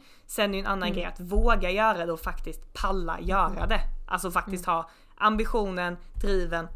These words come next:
Speaker 1: och modet att göra det.
Speaker 2: Mm. Mm.
Speaker 1: Och där tror jag det bygger mycket på att man måste, eh, lita på sig själv, skitviktigt. Var trygg i sig själv.
Speaker 2: Lättare sagt än gjort.
Speaker 1: Väldigt lättare
Speaker 2: <laughs>
Speaker 1: sagt än gjort.
Speaker 2: Mm.
Speaker 1: Och jag vet, jag lyssnade på någon podd som snackade lite om så här, fake it till you make it, typ.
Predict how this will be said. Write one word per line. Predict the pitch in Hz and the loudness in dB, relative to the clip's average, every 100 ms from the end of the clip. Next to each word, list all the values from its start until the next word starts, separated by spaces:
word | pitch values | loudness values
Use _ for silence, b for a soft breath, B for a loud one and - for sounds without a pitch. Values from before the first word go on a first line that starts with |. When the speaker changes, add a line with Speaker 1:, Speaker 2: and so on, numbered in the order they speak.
| - | -6
Speaker 1:
och | - - | -6 -2
modet | 196 254 208 165 175 - - - - - | 0 0 0 -8 -12 -12 -18 -20 -20 -14
att | 170 | -8
göra | 190 175 170 | -2 -2 -4
det. | - | -10
Speaker 2:
Mm. | 240 226 b b b b b b | -10 -12 b b b b b b
Mm. | 196 | -8
Speaker 1:
Och | 202 | -8
där | 180 - 233 208 | -6 0 4 4
tror | 208 214 | 2 -2
jag | 196 | -2
det | 185 | -2
bygger | 180 175 170 | -6 -6 -6
mycket | 180 180 175 170 | -6 -10 -12 -4
på | |
att | 165 160 | -4 -4
man | 175 | -6
måste, | 170 170 - 165 165 165 - - | -6 -8 -8 -6 -6 -8 -18 -14
eh, | 170 165 165 180 - _ _ _ | -12 -10 -12 -14 -18 _ _ _
lita | 208 247 269 - 180 | -2 0 -2 -4 -6
på | 190 | -4
sig | 208 | 0
själv, | 214 226 359 - _ _ _ | 2 2 -2 -10 _ _ _
skitviktigt. | - 202 - 165 - 190 - - b b b | -8 -8 -6 -8 -6 -8 -8 -18 b b b
Var | 175 | -8
trygg | 170 - 208 196 165 | -6 -12 -8 -8 -8
i | 165 | -8
sig | 160 185 | -8 -8
själv. | 180 170 208 | -2 -2 -2
Speaker 2:
Lättare | 190 185 180 | -6 -8 -8
sagt | 190 180 | -8 -8
än | 180 | -6
gjort. | 196 269 - | -6 -8 -6
Speaker 1:
Väldigt | 196 240 220 202 | 2 4 4 4
lättare | 202 220 185 | 2 0 0
Speaker 2:
<laughs> | |
Speaker 1:
sagt | 180 175 | -2 -4
än | 170 | -4
gjort. | 170 262 - - B B | -4 -6 -10 -20 B B
Speaker 2:
Mm. | 226 220 | -6 0
Speaker 1:
Och | 214 | 2
jag | |
vet, | 214 202 | 4 2
jag | 208 | 0
lyssnade | 208 - 190 | -4 -4 -6
på | - | -4
någon | 180 180 | -6 -4
podd | - 180 | -4 -4
som | 170 | -4
snackade | 180 190 185 170 | -8 -8 -6 -4
lite | 180 175 | -4 -6
om | 165 | -8
så | 175 | -6
här, | - | -10
fake | - - 226 185 170 170 | -12 -6 -2 -2 -4 -10
it | - | -8
till | 196 180 | -6 -4
you | 185 | -2
make | 196 214 160 - 214 | -2 -2 -6 -8 -8
it, | 208 | -4
typ. | 190 - | -4 -4